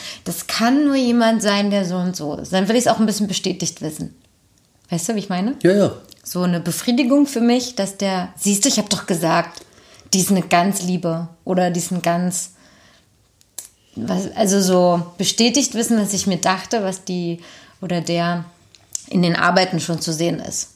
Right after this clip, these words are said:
Speaker 2: Hast du nicht mehr gesagt, du willst, du machst den, weil den Leuten hinter die Fassade schauen? Ja,
Speaker 1: Ja, das hört sich so negativ an, ist mir aufgekommen letztens. Ich hab es mir letztens nochmal
Speaker 2: Kann man,
Speaker 1: durchgelesen,
Speaker 2: ja,
Speaker 1: das
Speaker 2: kann man
Speaker 1: Zitat.
Speaker 2: negativ deuten.
Speaker 1: Ich meine es gar nicht so, dass ich jetzt bei jedem vermute, dass hinter der Fassade sich irgendwie der Teufel verbirgt, sondern ich find's einfach spannend,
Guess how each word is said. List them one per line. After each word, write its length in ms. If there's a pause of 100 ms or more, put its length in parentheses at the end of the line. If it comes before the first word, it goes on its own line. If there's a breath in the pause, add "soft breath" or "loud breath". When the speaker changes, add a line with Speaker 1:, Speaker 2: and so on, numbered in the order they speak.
(960)
Speaker 2:
Hast 140
du 60
nicht 60
mehr 80
gesagt, 220
du 120
willst, 320
du 20
machst 240
den, 180
weil 140
den 640
Leuten 300
hinter 200
die 100
Fassade 460
schauen? 260 (320 loud breath)
Ja, 100
Speaker 1:
Ja, 60
das 160
hört 120
sich 120
so 80
negativ 420
an, 260
ist 160
mir 200
aufgekommen 440
letztens. 440
Ich 120
hab 120
es 80
mir 100
letztens 300
nochmal 180
Speaker 2:
Kann 100
man, 120
Speaker 1:
durchgelesen, 340
Speaker 2:
ja, 60
Speaker 1:
das 0
Speaker 2:
kann 100
man 100
Speaker 1:
Zitat. 200
Speaker 2:
negativ 340
deuten. 420
Speaker 1:
Ich 120
meine 200
es 120
gar 100
nicht 160
so, 80
dass 220
ich 80
jetzt 180
bei 100
jedem 280
vermute, 420
dass 160
hinter 220
der 100
Fassade 560
sich 220
irgendwie 340
der 140
Teufel 320
verbirgt, 520
sondern 300
ich 80
find's 160
einfach 180
spannend, 460